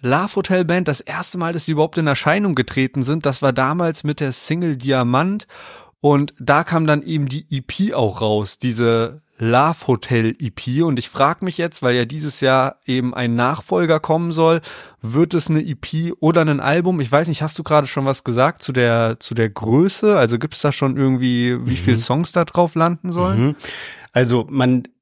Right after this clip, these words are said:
Speaker 2: sieht auf, ähm, Genius, und das muss man natürlich immer so ein bisschen vorsichtig betrachten, ne? Also da sind schon super viele Songs angegeben. Es gibt keine offizielle Bestätigung dazu, aber der hat schon sehr, sehr viele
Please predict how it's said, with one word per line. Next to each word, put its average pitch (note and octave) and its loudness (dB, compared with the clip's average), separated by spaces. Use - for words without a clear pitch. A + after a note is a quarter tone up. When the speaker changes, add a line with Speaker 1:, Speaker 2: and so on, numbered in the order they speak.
Speaker 2:
sieht C#3 -2
auf, C3+ -2
ähm, A2 0
Genius, G3 2
und B2 2
das A2+ -2
muss C#3+ -2
man C3+ 4
natürlich B2+ -2
immer C#3 2
so B2+ 2
ein A#2+ 2
bisschen B2 2
vorsichtig D#3 2
betrachten, D3+ 0
ne? C3 2
Also A#2 -2
da B2 4
sind B2+ -4
schon A#2+ -2
super B2+ -2
viele C#3 0
Songs C#3 2
angegeben. A2+ -2
Es A2 -4
gibt A#2+ -12
keine C#3 2
offizielle B2+ 0
Bestätigung D#3+ 2
dazu, D3 0
aber B2 2
der A2+ 2
hat D3+ 0
schon D#3 2
sehr, E3 2
sehr D#3 0
viele D3+ 0